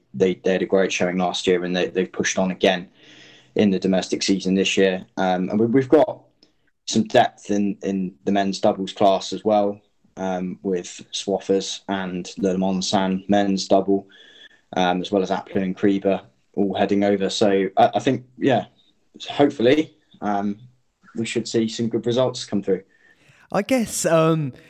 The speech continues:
Speaker 2: particularly in recent times, it's possibly a bit of a mystery. Like, we have not got to compete against G-, Jersey very often at all over the last three or so years. So,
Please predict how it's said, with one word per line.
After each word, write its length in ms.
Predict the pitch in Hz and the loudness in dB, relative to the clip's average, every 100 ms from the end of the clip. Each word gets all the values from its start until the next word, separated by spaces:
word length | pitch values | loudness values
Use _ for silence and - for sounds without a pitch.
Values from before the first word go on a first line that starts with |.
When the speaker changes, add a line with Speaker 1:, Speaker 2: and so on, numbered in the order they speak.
| - - | -14 -6
Speaker 2:
particularly 440 | - 269 - 175 | -2 0 0 0
in 140 | 143 123 | 2 2
recent 400 | 143 - 156 131 | 0 0 -2 0
times, 320 | 139 160 143 | 2 2 -2
it's 100 | 120 | -4
possibly 440 | - 151 - 127 | 0 -2 -2 -2
a 40 | 120 | 0
bit 240 | 120 95 | 0 -2
of 80 | 120 | -4
a 80 | 110 | -4
mystery. 540 | 113 - - 131 147 | -4 -4 -4 -2 0
Like, 200 | 143 139 | 0 -2
we 120 | 147 | -2
have 120 | 156 156 | -2 0
not 240 | 156 - | 0 0
got 180 | 120 - | -4 -6
to 60 | |
compete 400 | - 131 139 110 | -8 -6 -4 -4
against 540 | 117 110 104 - - - | -2 -4 -4 -8 -14 -2
G-, 120 | 143 - - | -2 -2 -10
Jersey 500 | 156 131 127 120 120 | -4 0 0 -2 -4
very 380 | 120 143 127 107 | 0 0 2 0
often 400 | 113 - 120 104 | -2 -2 -4 -4
at 220 | 113 - | -6 -2
all 260 | 139 110 104 | -2 -2 -4
over 320 | 110 104 - | -6 -6 -6
the 60 | |
last 400 | 110 110 104 - | -4 -4 -6 -10
three 240 | - 139 113 | -8 -4 -2
or 120 | 110 | -4
so 140 | - | -4
years. 480 | 110 113 113 76 107 | -4 -4 -4 -6 -10
So, 760 | - - - 151 147 151 147 | -8 -8 0 2 4 2 0